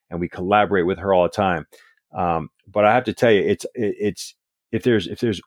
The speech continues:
one thing I want you to take away from this podcast is,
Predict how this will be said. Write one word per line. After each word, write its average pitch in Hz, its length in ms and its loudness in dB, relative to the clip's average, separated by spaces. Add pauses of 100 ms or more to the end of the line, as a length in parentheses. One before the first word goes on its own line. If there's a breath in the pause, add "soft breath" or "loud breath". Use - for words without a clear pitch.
one 123 340 0
thing 117 360 2
I 117 260 2
want 101 280 2
you 95 120 -6
to 85 60 -4
take 90 280 -4
away 87 220 -2
from 85 260 -8
this 85 160 -4
podcast 82 640 -2
is, 82 260 -4